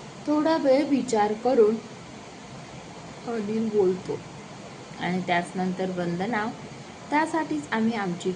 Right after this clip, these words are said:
टीम भानुदास यांच्या घरी पाठवली आहे. एकदा का वंदना हाती लागल्या की सदाशिवरावला पकडायला आणखीनच सोपं जाईल." पोलीस इन्स्पेक्टर आणि अनिल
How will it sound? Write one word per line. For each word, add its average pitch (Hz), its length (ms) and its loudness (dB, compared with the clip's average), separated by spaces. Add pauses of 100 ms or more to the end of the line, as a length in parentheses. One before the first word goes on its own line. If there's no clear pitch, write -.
टीम 240 360 -2
भानुदास 196 800 0
यांच्या 185 460 -4
घरी 220 260 -2
पाठवली 185 500 -2
आहे. 254 260 -6 (840)
एकदा 233 380 2
का 330 180 4
वंदना 233 540 4 (160)
हाती 220 340 0
लागल्या 185 480 0
की 214 360 0
सदाशिवरावला 226 960 2
पकडायला 190 560 -4 (100)
आणखीनच 165 560 -6
सोपं 247 340 -4
जाईल." 220 280 0 (1000)
पोलीस 302 360 4
इन्स्पेक्टर 254 880 2
आणि 233 220 -2 (100)
अनिल 196 400 0